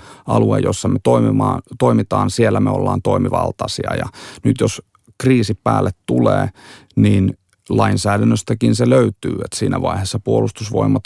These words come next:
voi ottaa esimerkiksi alueita haltuun, jolloin niistä tulee tilapäisesti haltuun otettuja puolustusvoimien alueita, joka antaa taas meille sen toimivallan siellä, siellä toimia.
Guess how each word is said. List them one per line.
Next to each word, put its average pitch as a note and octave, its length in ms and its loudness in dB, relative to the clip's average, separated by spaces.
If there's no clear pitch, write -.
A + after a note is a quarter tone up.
voi A2+ 200 4
ottaa G2+ 540 -2
esimerkiksi G2+ 540 -4
alueita G2+ 480 -2
haltuun, G#2+ 540 0
jolloin G#2 260 0
niistä G#2+ 280 -2
tulee A#2 280 2
tilapäisesti G2+ 580 -4
haltuun F#2 460 -2
otettuja - 400 -6
puolustusvoimien - 680 -4
alueita, - 480 -2
joka G#2 220 0
antaa G#2 240 0
taas G#2+ 220 -2
meille G#2+ 300 2
sen G2 200 -2
toimivallan G2 600 0
siellä, G2 260 -4
siellä G2 340 0
toimia. F#2+ 440 -2